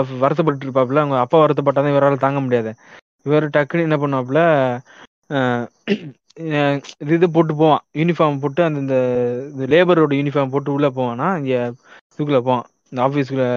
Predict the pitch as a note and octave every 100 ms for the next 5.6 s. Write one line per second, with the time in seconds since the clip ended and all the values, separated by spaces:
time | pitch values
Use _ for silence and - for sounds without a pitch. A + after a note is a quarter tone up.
0 | A#2+ A#2+ B2 C3 C3 B2 B2 C#3+ C#3+ D#3
1 | B2+ A#2+ A#2+ A2+ - - - C3 C#3+ E3
2 | E3+ D#3+ D3 D#3 D#3 D3 D#3+ C#3+ C3 C#3
3 | C#3+ C#3 C3+ D#3+ D3+ C#3+ C3+ C3+ C3+ C#3
4 | C#3+ C#3+ D3 C#3 D3 D3+ D3+ C#3 C#3+ C#3+
5 | C#3 C3 - - _ D3